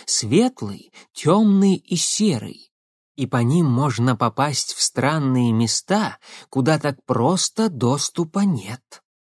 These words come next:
У Приша от удивления рот открылся. "Ничего себе!" Правда, он сразу же его захлопнул. Вредная привычка так сильно изумляться.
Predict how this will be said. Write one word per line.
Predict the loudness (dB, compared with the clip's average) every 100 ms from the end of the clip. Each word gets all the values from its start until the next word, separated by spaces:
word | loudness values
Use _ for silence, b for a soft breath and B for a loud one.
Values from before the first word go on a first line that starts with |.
| _ _ _ _ _ _
У | -8
Приша | -6 -2 -2 -2 -2 -4
от | -4 -2
удивления | -2 0 0 0 2 0
рот | 0 -2 -4 -6
открылся. | -10 -8 -6 -6 -4 -6 -6 -8 -20 _ _ _
"Ничего | -6 0 2 0 -2 -8 -8 -4 -4
себе!" | -2 -4 -2 -2 -4 _ _ _ _ _ _
Правда, | 0 2 2 2 0
он | 2 -2
сразу | 0 0 0
же | 0 0
его | 2
захлопнул. | 0 -2 0 0 0 -2 -8 -10 _ _
Вредная | -2 2 2 2 2
привычка | 2 2 2 0 -2 -4
так | -2
сильно | -4 -2 0 2
изумляться. | 2 2 0 -4 -6 -8 -8